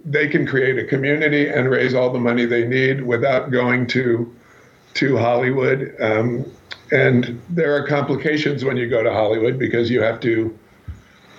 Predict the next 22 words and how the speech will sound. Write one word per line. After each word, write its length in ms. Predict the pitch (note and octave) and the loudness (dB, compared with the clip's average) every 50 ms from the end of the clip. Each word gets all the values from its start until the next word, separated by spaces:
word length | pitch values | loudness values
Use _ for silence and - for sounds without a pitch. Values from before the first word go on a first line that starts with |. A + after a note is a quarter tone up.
| - | -2
uh, 320 | - A#2+ G#2+ A2 A2+ A#2 A2+ | 2 2 4 4 4 4 2
sort 260 | - - C#3 C3+ C3 | 2 2 2 4 4
of 320 | A2 A#2+ C3+ - - - | 2 0 -2 -6 -6 -4
do 180 | C#3+ C#3 B2 A#2 | -2 0 2 2
what 160 | B2 A#2+ - | 2 2 2
the 80 | C#3+ B2 | 0 2
money 260 | A#2 B2 A#2 A#2+ B2 | 2 2 2 2 2
tells 300 | A#2+ C3+ - B2+ A#2+ A#2 | 2 2 2 2 0 0
you 80 | B2+ B2 | -2 -2
to 100 | C3 B2+ | -2 -2
do 220 | A#2 B2 B2 C3 | -2 0 2 2
or 160 | C3 B2 B2 B2+ | 2 2 2 2
what 140 | B2 A#2 | 0 0
the 80 | - B2+ | 0 0
distribution 720 | - A#2 A2+ - - C#3+ A2+ C3 C3 B2 B2+ - C#3+ C3 | 0 0 0 0 0 0 2 2 2 2 2 0 0 2
tells 260 | - - C3+ A#2 G2 G#2+ | 2 2 2 0 0 0
you 120 | A#2 - | -2 -2
to 80 | G#2 G#2 | -2 -2
do. 400 | G#2 G#2+ A2 G#2+ C3+ C#3 - - - - - - - - - - - - - - | -2 0 0 0 0 -2 -6 -14 -20 -20 -20 -20 -20 -20 -20 -20 -20 -20 -8 -2
And 560 | - C3 B2 A#2+ A#2+ A#2+ B2 B2 A#2+ C3 - - _ _ _ _ _ _ | 0 2 2 4 2 2 0 -2 -4 -8 -12 -16 _ _ _ _ _ _
we 300 | - D3+ D#3 C#3+ C#3+ D#3 | -4 0 0 2 2 2
were 360 | D#3 D3+ C#3 B2 B2 B2 - | 2 2 2 0 0 -2 -8